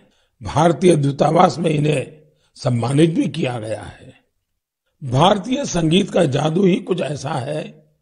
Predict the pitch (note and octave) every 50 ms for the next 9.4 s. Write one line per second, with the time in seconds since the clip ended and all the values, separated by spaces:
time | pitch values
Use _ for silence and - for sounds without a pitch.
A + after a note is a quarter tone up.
0 | _ _ - F#3+ A3+ G#3 - - G#3+ B3 - - - C#4 C4+ A3+ F#3+ F3 E3+ D#3+
1 | F3+ F3+ D3+ C3+ - - B2 - - - - - - - - _ _ _ _ _
2 | _ _ _ _ _ _ _ _ _ _ _ - D3+ D3 D3 D#3+ D3 D#3 E3+ F#3+
3 | G3 F3 E3+ F3 - B3 A3+ - - - - _ _ _ _ _ _ _ - -
4 | F3+ D#3 D3 D#3+ E3 F#3 F3+ - - - - F3 C#3+ D3+ F3 F#3 C3+ B2+ A#2 -
5 | - - _ _ _ _ _ _ _ _ _ _ - D3 C3 C#3+ F3+ G3 G3+ -
6 | C#4+ C#4 C4+ F3+ G#3+ F3 D3 D3+ G3 A3 A3+ G#3+ - - G#3+ B3 G#3 G#3 - G#3+
7 | F#3+ F#3 F#3 F3+ G3 F#3 E3+ D#3 D#3+ E3 - - D#3 F3+ F3 D#3+ E3 C#3 C3 C#3+
8 | D3+ E3 F3 E3+ E3+ F#3+ G3+ F3 F3+ - - C#3+ C#3+ D3 D3+ D3+ - - E3 E3+
9 | E3 D#3 C3 B2 A2 - -